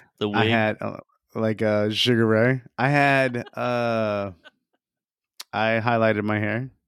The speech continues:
Speaker 1: Okay. Earrings?
Speaker 2: No.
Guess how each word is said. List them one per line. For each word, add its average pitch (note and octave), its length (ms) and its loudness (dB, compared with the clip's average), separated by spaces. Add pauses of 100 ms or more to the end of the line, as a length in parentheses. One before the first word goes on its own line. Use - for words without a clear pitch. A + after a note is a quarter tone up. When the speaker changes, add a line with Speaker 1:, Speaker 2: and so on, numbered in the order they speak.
(920)
Speaker 1:
Okay. C3 380 -2 (460)
Earrings? B2 580 0 (880)
Speaker 2:
No. F2+ 380 -2